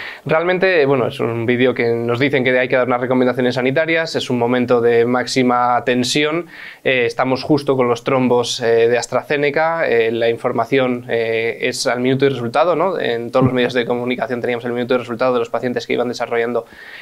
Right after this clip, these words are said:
esos efectos, eh, adversos y nos dicen que hay que dar una charla. Empezamos a dar las primeras charlas y son serias, correctas y, y profesionales, y de repente veo que nadie me hace caso, que esto hay que, que cambiarlo, y yo creo que fruto de la desesperación,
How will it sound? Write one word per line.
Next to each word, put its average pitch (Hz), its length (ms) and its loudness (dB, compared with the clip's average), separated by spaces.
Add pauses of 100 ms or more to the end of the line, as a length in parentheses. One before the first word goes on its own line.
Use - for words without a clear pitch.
esos 139 220 0
efectos, 139 580 0
eh, 139 200 0
adversos 165 520 0 (280)
y 165 80 0
nos 165 100 0
dicen 175 200 0
que 165 60 2
hay 151 60 0
que 147 80 2
dar 131 100 2
una 107 160 -2
charla. 107 380 -6 (680)
Empezamos 127 360 2
a 127 60 4
dar 123 100 2
las 123 120 2
primeras 135 360 0
charlas 170 380 2
y 135 40 2
son 143 220 0
serias, 147 260 0
correctas 131 420 -2
y, 123 360 0
y 135 80 0
profesionales, 135 840 -2 (460)
y 170 120 2
de 151 100 2
repente 139 360 0
veo 123 180 2
que 107 120 -8
nadie 113 200 0
me 139 120 0
hace 147 140 -2
caso, 151 440 0
que 117 260 -2
esto 120 260 -2
hay 123 100 0
que, 123 360 -2
que 139 80 2
cambiarlo, 143 520 2
y 131 40 4
yo 127 120 2
creo 127 160 0
que 123 120 0
fruto 151 360 2
de 147 60 4
la 139 60 2
desesperación, 135 760 -2